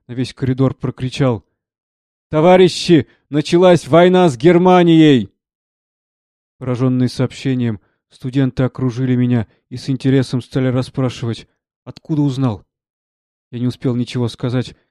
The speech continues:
как из толпы кто-то с силой потянул меня за рукав. Оглядываюсь и вижу парторга факультета.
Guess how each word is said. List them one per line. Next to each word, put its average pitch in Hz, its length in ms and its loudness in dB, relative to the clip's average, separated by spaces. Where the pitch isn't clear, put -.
как - 140 -18
из - 140 -12
толпы 131 380 -2
кто-то - 340 -6
с - 40 -8
силой 127 460 -6
потянул 127 380 -4
меня 123 240 0
за 120 100 -4
рукав. 123 400 -6
Оглядываюсь 127 800 -2
и 123 40 -20
вижу 127 240 -2
парторга 131 520 -2
факультета. 127 720 -6